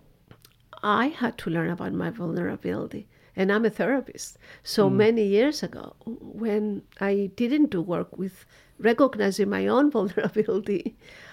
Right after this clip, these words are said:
Speaker 1: when a client came in vulnerable state, I really didn't know what to do.
Speaker 2: Mm. Mm.
Speaker 1: And only after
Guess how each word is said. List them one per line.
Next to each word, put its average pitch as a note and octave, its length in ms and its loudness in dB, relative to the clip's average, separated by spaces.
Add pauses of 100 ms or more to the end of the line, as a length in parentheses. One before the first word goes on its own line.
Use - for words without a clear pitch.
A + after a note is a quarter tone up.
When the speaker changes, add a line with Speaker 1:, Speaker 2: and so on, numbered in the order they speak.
(160)
Speaker 1:
when G#3 220 2
a G#3+ 60 2
client A#3 500 0
came G#3+ 320 0
in G3+ 380 -2
vulnerable G3+ 560 0
state, - 520 -4 (100)
I G#3 80 4
really C#4+ 260 4
didn't G#3+ 240 0
know G#3+ 120 2
what G#3 200 -4
to - 100 -14
do. A#3+ 200 -6 (140)
Speaker 2:
Mm. C3+ 160 -6 (440)
Mm. C3+ 100 -6 (480)
Speaker 1:
And A3 220 4
only D4 400 4
after B3+ 760 0